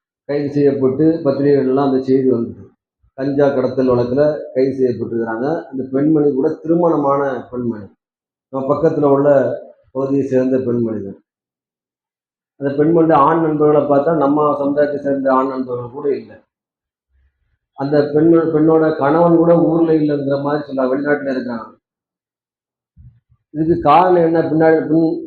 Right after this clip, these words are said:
அந்த, அஹ், விஷயங்களெல்லாம் நம்ம, அஹ், ஆய்வு செய்து பார்த்தோம்னா, அந்த பெண்ணுக்கு வந்து வசதியா வாழணும், சொகுசான வாழ்க்கை வாழணும் என்பதுதான் அந்த பெண்ணோட குறிக்கோளா இருக்கு.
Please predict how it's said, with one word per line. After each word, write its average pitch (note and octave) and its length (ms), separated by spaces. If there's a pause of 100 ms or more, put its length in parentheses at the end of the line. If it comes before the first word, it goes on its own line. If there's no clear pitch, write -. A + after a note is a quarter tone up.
(160)
அந்த, D3 180 (640)
அஹ், C#3+ 200
விஷயங்களெல்லாம் D#3+ 500
நம்ம, D3 220
அஹ், C3 400
ஆய்வு E3 340
செய்து D#3 260
பார்த்தோம்னா, C#3+ 480 (160)
அந்த D3 180
பெண்ணுக்கு D#3 520
வந்து D3+ 260 (540)
வசதியா F3 440 (100)
வாழணும், C#3+ 560 (1200)
சொகுசான F3 440
வாழ்க்கை D#3 380
வாழணும் C#3+ 280
என்பதுதான் D#3+ 400
அந்த D#3 100
பெண்ணோட D3+ 280
குறிக்கோளா C#3 480
இருக்கு. G#2+ 260